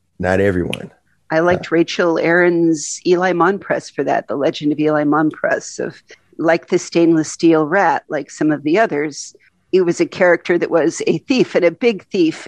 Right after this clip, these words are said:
Speaker 2: and really a pain in the ass to this very conservative, you know, government that was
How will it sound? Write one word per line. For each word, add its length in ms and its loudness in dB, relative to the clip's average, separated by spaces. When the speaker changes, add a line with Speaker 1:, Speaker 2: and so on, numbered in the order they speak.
Speaker 2:
and 520 0
really 560 2
a 100 0
pain 320 2
in 120 6
the 180 6
ass 500 0
to 160 -4
this 340 -2
very 340 2
conservative, 920 0
you 120 -2
know, 160 2
government 580 -2
that 240 0
was 560 -2